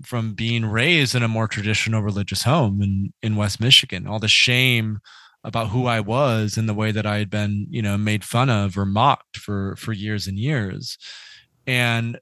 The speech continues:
that healing path started when I was nineteen through the awareness that L S D brought, 'cause that core awareness was, "Oh, I'm not the problem."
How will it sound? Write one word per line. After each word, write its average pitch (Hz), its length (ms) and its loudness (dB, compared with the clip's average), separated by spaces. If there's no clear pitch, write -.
that 135 160 0
healing 151 440 0
path 120 280 0
started 139 680 -2
when 180 120 0
I 180 80 4
was 175 220 0
nineteen 180 500 -2
through 127 160 -4
the 120 120 0
awareness 117 520 0
that - 140 0
L 165 120 2
S 165 140 2
D 175 140 -4
brought, 170 300 2
'cause 143 140 2
that 175 220 4
core 147 240 0
awareness 123 520 0
was, 110 420 -2
"Oh, 131 480 0
I'm 143 320 2
not 120 220 2
the 117 80 -4
problem." 110 600 -2